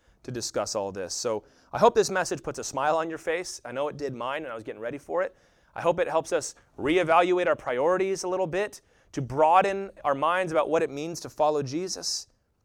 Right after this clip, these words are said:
Let's look first at verses nine and ten. He says, "Now concerning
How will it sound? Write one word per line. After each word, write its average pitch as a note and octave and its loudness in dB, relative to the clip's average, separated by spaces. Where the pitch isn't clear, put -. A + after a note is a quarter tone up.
Let's G3+ 4
look G#3+ 0
first E3+ 0
at C#3+ -6
verses B2+ -6
nine A2+ -8
and A2+ -12
ten. D#2+ -14
He G3 0
says, G#3 4
"Now A#3+ 6
concerning D4 2